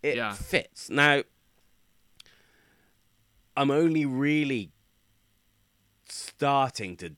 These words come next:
Speaker 1: dive deep into it now after I've had it for two weeks.
Speaker 2: Yeah.
Speaker 1: And I had a casual flick through, and then a more in-depth flick through. And now I'm in and scribbling
Speaker 2: <laughs>
Speaker 1: all over pages.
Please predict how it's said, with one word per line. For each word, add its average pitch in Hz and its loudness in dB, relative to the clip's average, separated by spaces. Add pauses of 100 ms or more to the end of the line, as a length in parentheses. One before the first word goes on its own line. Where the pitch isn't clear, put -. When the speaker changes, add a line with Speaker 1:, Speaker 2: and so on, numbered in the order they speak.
(100)
Speaker 1:
dive 98 0 (160)
deep 113 -8
into 92 -8
it 85 -8 (160)
now 98 -4
after 85 -8
I've 107 -6
had 127 -4
it 95 -10
for - -20
two 92 -12
weeks. - -16 (260)
Speaker 2:
Yeah. 110 -8 (120)
Speaker 1:
And 120 -2
I 107 -2
had 123 2
a 117 0
casual 104 -4
flick - -14
through, 65 -14 (300)
and 123 -2
then 127 0
a 123 0
more 117 0
in-depth 98 -8
flick - -14
through. 65 -16 (460)
And 131 4
now 135 4
I'm 107 -2
in 101 -4
and 90 -10
scribbling 131 -2
Speaker 2:
<laughs> 165 -2
Speaker 1:
all 95 -4
over 92 -6
pages. 131 -4